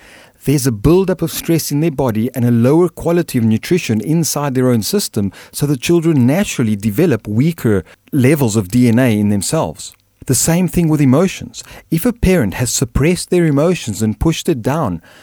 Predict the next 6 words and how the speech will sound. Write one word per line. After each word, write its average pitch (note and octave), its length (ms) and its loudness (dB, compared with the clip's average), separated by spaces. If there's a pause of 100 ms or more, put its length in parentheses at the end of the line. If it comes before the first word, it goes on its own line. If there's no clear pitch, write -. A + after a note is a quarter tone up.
(300)
the D3 160 0
child D#3+ 460 -2
will C3 100 2
inherit C3+ 800 0 (260)
the C3+ 320 0 (220)
emotion C3 720 2